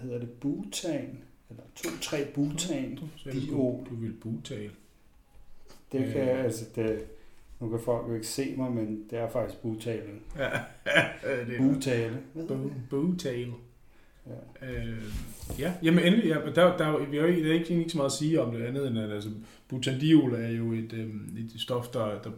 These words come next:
Speaker 2: specielt bliver dannet, øh, under den malolaktiske gæring.
Speaker 1: Ja.
Speaker 2: Øhm,
Speaker 1: Hvorfor hedder det Bhutan Diol?
Speaker 2: Bhutan Diol, jamen, det er jo fordi, det er jo en, en, en opbygning af, af, hvad hedder det, øh, ja, Bhutan står så for, øh, er det fire, fe-, ja, fire, ikke?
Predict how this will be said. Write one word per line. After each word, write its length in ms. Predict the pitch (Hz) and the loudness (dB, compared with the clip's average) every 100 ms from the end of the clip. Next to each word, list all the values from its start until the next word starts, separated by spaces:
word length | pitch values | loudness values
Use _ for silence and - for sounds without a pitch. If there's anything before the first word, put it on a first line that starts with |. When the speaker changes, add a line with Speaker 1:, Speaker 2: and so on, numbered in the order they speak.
| - | -6
Speaker 2:
specielt 680 | - 104 - 175 180 175 - | -4 0 6 8 6 2 -6
bliver 180 | 127 113 | -6 -4
dannet, 380 | 110 107 110 113 - - - _ _ | -2 -2 -4 -8 -14 -20 -20 _ _
øh, 460 | 107 104 98 98 98 | -6 -4 -4 -6 -8
under 260 | 107 101 101 | -8 -6 -6
den 100 | 101 | -4
malolaktiske 600 | 101 107 113 - - - | -4 -4 -4 -8 -10 -10
gæring. 180 | 87 101 - - _ _ _ _ _ - | -10 -10 -16 -20 _ _ _ _ _ -8
Speaker 1:
Ja. 160 | 131 110 | -6 -6
Speaker 2:
Øhm, 580 | 120 107 101 101 98 92 87 - | -4 -2 -2 -4 -8 -8 -10 -6
Speaker 1:
Hvorfor 240 | 117 139 196 | -4 -2 0
hedder 160 | 165 | 0
det 80 | 117 | 0
Bhutan 420 | 131 127 147 123 | -2 -4 -4 -6
Diol? 320 | 120 120 120 117 - - - 120 - | -6 -6 -8 -10 -16 -18 -18 -10 0
Speaker 2:
Bhutan 440 | 185 226 208 120 | 4 4 4 2
Diol, 340 | 120 120 107 90 | 0 -2 -2 -4
jamen, 180 | 87 | -6
det 60 | 104 | -4
er 40 | |
jo 60 | 135 | -4
fordi, 240 | 123 135 | -2 -2
det 140 | 123 117 107 | -2 -4 -4
er 100 | 92 | -8
jo 160 | 95 82 | -10 -10
en, 220 | 110 107 | -8 -6
en, 260 | 110 110 107 98 | -6 -6 -6 -6
en 80 | |
opbygning 580 | 104 113 123 113 113 110 | -6 -6 -6 -6 -6 -6
af, 180 | 101 98 92 107 - - - - 131 | -6 -8 -10 -14 -16 -20 -20 -18 -14
af, 60 | |
hvad 100 | 101 | -10
hedder 280 | 107 110 101 | -8 -8 -8
det, 100 | 107 | -10
øh, 280 | 104 104 90 - - - | -10 -12 -14 -16 -16 -14
ja, 60 | 92 | -8
Bhutan 340 | 107 120 117 | -4 -2 -2
står 240 | 113 113 101 | -2 -4 -4
så 180 | 110 | -6
for, 320 | - 104 95 87 | -6 -8 -8 -12
øh, 560 | - - 80 80 - | -12 -14 -14 -16 -14
er 20 | 95 | -14
det 100 | 90 | -14
fire, 800 | - 139 156 160 160 160 156 151 | -14 -10 -8 -6 -6 -4 -6 -8
fe-, 400 | - 156 143 123 | -8 -8 -8 -8
ja, 80 | 120 | -8
fire, 280 | 139 170 | -6 -4
ikke? 120 | 226 | -4